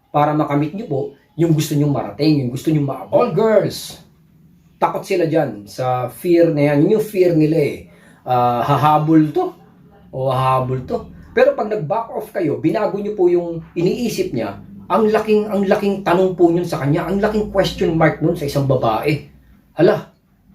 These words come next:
aba, hindi tatawag ah. Hindi nagchat-chat. Aba, aba, iniisip po ng babae na pagka chinat ko to, baka hindi ako replyan.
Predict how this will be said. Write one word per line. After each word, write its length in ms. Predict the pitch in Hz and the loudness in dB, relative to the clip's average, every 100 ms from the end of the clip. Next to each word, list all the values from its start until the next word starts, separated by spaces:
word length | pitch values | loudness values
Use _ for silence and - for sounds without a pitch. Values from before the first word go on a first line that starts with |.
| _ - | _ 0
aba, 380 | 175 180 - - _ _ - | 2 2 -2 -16 _ _ -2
hindi 240 | 147 175 | 0 2
tatawag 420 | 196 139 113 233 147 | 0 0 -2 -2 -4
ah. 120 | 110 - _ _ _ _ _ - | -6 -12 _ _ _ _ _ 2
Hindi 320 | 151 160 165 | 6 6 6
nagchat-chat. 440 | 165 127 - 302 - _ _ _ _ _ _ _ _ _ | 4 0 -2 -2 -4 _ _ _ _ _ _ _ _ _
Aba, 240 | 127 156 143 | -4 -2 -2
aba, 60 | 190 | -2
iniisip 560 | 214 254 277 254 320 | -2 0 0 0 0
po 140 | 254 240 | 0 2
ng 100 | 196 | 4
babae 400 | 160 156 147 139 | 4 2 0 -2
na 160 | 139 | -4
pagka 880 | 175 175 - _ _ _ _ 277 294 | -6 -10 -16 _ _ _ _ 0 0
chinat 380 | - 269 254 - | -2 -2 -2 -4
ko 100 | 185 | -6
to, 160 | 294 208 | -4 -4
baka 220 | 185 202 | -4 -4
hindi 160 | 180 185 | 2 2
ako 160 | 185 | 0
replyan. 560 | 170 151 - 277 - | -4 -2 -2 -2 -6